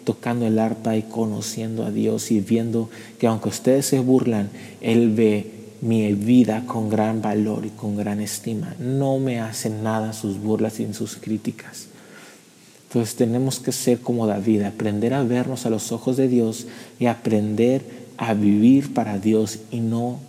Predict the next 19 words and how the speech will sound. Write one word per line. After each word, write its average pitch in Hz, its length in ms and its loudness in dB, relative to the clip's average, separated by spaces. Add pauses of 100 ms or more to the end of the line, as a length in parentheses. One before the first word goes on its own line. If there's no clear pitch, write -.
para 110 180 -2
los 113 260 -6
hombres, - 540 -8 (340)
y 120 120 4
saber 113 600 4
que 120 140 0
lo 110 200 2
que 107 100 0
dice 117 560 2
Dios 123 240 2
de 127 100 0
nosotros 117 720 -4
es 113 180 -4
lo 120 140 0
que 117 120 -2
nos 104 180 -4
define 120 440 -2
de 117 120 0
verdad 101 400 -4